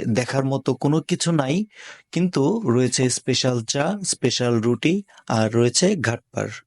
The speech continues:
এই ঘাটপাড় দেখলেই মনটা জুড়িয়ে যায়, এই কারণে বারবার আমরা ফিরে আসছিলাম এই ঘাটেই। নৌকাগুলি বাঁধা অবস্থায় মানুষজন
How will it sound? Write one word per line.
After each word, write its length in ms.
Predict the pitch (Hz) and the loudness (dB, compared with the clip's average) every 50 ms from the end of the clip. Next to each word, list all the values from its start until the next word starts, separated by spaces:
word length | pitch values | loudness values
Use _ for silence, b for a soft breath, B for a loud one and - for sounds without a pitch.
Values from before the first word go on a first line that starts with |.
| _ B B B B B B B B - | _ B B B B B B B B 0
এই 100 | 190 160 | 0 0
ঘাটপাড় 540 | 123 - 131 143 143 - - 202 196 185 | 2 0 0 -2 -2 -2 0 2 2 2
দেখলেই 400 | 170 175 185 - - 151 127 131 | 2 0 0 2 2 2 4 4
মনটা 380 | 135 127 127 135 135 127 - 131 | 2 2 2 2 0 2 0 0
জুড়িয়ে 340 | 113 110 113 104 107 107 104 | 2 2 2 4 4 4 4
যায়, 200 | 95 110 104 101 | 2 2 0 0
এই 240 | - - - 143 139 | 0 0 0 0 2
কারণে 460 | - 180 180 180 175 156 123 131 135 | 2 2 2 2 0 0 0 0 -2
বারবার 420 | 117 107 120 123 127 123 131 131 | 0 0 0 0 0 0 0 0
আমরা 300 | 135 135 131 131 135 131 | 2 2 2 4 2 2
ফিরে 280 | 127 - 139 123 139 139 | 0 0 -2 0 0 2
আসছিলাম 540 | 135 127 - - - 151 139 160 175 196 208 | 0 0 0 0 0 2 2 2 2 2 2
এই 220 | 185 139 131 107 | 2 2 0 0
ঘাটেই। 420 | 95 107 113 - - 104 101 107 - B B B B B B 127 | 0 0 -2 0 0 -4 -4 -6 -10 B B B B B B 0
নৌকাগুলি 560 | 117 120 120 113 - 131 120 131 131 131 123 | 2 2 2 2 0 0 2 4 2 2 2
বাঁধা 280 | 110 120 120 117 131 | 2 0 0 2 0
অবস্থায় 460 | 135 135 120 131 135 131 - - 139 131 | 0 0 2 0 0 0 2 2 2 4
মানুষজন 720 | 131 127 127 131 135 131 120 117 131 135 135 139 139 139 | 4 2 4 4 2 2 2 2 2 2 2 2 -2 -4